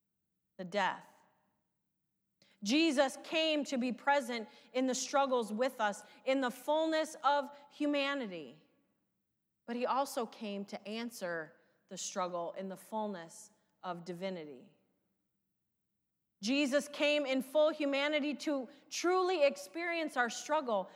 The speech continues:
but he came in full divinity to address the struggle finally.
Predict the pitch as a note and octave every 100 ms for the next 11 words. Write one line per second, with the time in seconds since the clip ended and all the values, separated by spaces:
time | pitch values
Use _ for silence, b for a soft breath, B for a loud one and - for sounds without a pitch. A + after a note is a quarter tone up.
0 | B B D4 B3+ C#4 - E4 E4 E4 C#4
1 | C#4 B3 - D4 D4+ B3 A3+ C#4+ D#4 A#3+
2 | G#3+ G3 B B C#4 B3 F#3+ A3 C4 C4
3 | - G#3+ G3+ - G3+ F#3 E3+ D3+ C#3+ -
4 | _ _ _ _ - G#3 F#3+ E3+